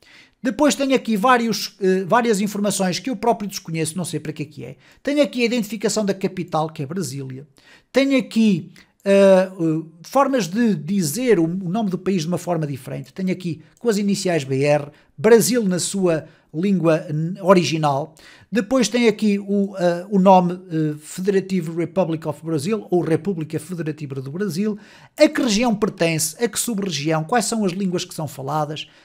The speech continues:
quais são as traduções, e aqui tem as traduções para árabe, enfim, para, enfim, tem aqui para árabe, este aqui não sei, este aqui também não faço a mínima ideia,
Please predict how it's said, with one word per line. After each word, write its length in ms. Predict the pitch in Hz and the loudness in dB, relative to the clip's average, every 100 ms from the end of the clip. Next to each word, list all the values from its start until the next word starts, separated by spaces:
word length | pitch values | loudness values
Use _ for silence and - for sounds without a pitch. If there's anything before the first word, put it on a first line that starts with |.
| _ | _
quais 240 | 226 233 | 2 2
são 200 | - 226 | 4 0
as 80 | 196 | 0
traduções, 760 | 226 208 175 - 190 160 - _ _ - | 0 -2 -2 -4 -2 -4 -8 _ _ -4
e 100 | 214 | 0
aqui 200 | 208 214 | 2 0
tem 180 | 202 196 | 0 0
as 80 | 185 | 0
traduções 480 | 196 180 - 170 | -2 -4 -4 -6
para 320 | - - 170 135 | -4 2 2 4
árabe, 540 | 156 143 147 135 135 - _ - | 2 0 -2 -4 -12 -16 _ -2
enfim, 420 | 214 214 190 - - _ - | 0 0 -2 -4 -20 _ 6
para, 580 | 220 202 196 185 190 - - - - - | 8 10 10 8 4 -6 -18 -14 -14 -14
enfim, 280 | - - - - | -14 -14 -16 -8
tem 140 | 214 | -6
aqui 260 | 208 208 196 | -4 -2 -2
para 460 | 190 175 165 147 - _ _ _ _ _ _ _ _ - | 0 0 2 0 -4 _ _ _ _ _ _ _ _ 4
árabe, 500 | 175 220 240 226 - | 6 6 4 0 -14
este 240 | - 190 - | -2 -2 0
aqui 120 | 190 | -4
não 160 | 160 131 | -4 -4
sei, 460 | - 196 202 202 - | 2 4 2 0 -6
este 200 | 180 175 | -4 -6
aqui 180 | 175 160 | -8 -8
também 500 | 165 151 165 151 156 | -4 0 2 0 -6
não 180 | 156 170 | -8 -4
faço 240 | 156 127 | -6 -6
a 40 | 147 | -8
mínima 200 | 143 127 | -6 -6
ideia, 440 | 139 175 175 165 | -4 -2 -2 -4